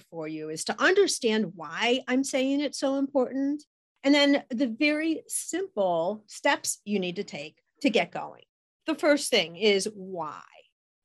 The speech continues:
And the biggest, most significant thing is you now have control over being able to communicate with people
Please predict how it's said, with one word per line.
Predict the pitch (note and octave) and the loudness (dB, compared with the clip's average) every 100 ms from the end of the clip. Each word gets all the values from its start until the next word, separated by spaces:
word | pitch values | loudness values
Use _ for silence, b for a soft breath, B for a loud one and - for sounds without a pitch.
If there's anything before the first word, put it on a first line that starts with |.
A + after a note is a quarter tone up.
| - | -2
And | G#3+ G#3 G#3 A3+ | 2 2 0 0
the | A#3 A3 - | 0 0 2
biggest, | C#4+ C#4+ D#4 E4 - - _ - | 4 4 4 2 -4 -8 _ -4
most | A3+ A3 - | 0 0 0
significant | A#3+ A3+ A3+ C#4+ C4+ D4+ - _ | 0 4 4 4 2 0 -2 _
thing | F#4 C#4+ G#3 G#3+ G#3+ | 2 4 2 0 -2
is | C#4+ E4 B3 A3 A#3 A#3+ - _ _ - | 0 4 4 4 2 -2 -10 _ _ -8
you | G#3 C#4 F4 G4 - A#3 | 2 4 6 4 2 -2
now | A#3+ A#3 A#3+ - | 0 0 -2 -4
have | A#3 A3 - | 0 0 2
control | C4+ B3+ A#3 F#3+ F3+ F3+ - | 0 0 0 0 0 -4 -2
over | A3+ G#3+ A3+ | 2 4 2
being | G#3+ D#4 D4+ | 0 2 4
able | A#3+ B3 | 2 2
to | B3 | -2
communicate | A#3 A3+ G#3+ C4+ D#4 - G#3 F#3 | -6 0 4 6 6 4 0 0
with | G3+ G3+ - | -4 -4 -2
people | A#3+ B3 A#3 A#3 | 0 4 4 2